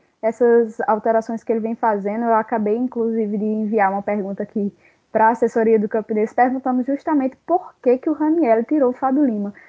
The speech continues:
O Fábio Lima tava bem na partida, todo, ele é extremamente participativo, todas as bolas passam no pé dele, mas o Raniel tem essa sina de tirar o jogador mais importante que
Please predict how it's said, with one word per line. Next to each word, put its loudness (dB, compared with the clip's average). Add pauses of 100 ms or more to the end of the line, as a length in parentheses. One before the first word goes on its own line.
O -20
Fábio 4
Lima 4
tava 2
bem 4
na 0
partida, -4
todo, -2
ele 2
é 4
extremamente -4
participativo, -8
todas 4
as 2
bolas 0 (100)
passam 0
no -2
pé -4
dele, -4 (300)
mas 2
o 0
Raniel 2
tem -2
essa -4
sina -4
de -2
tirar 0 (220)
o -2
jogador 2
mais 2
importante -2
que -2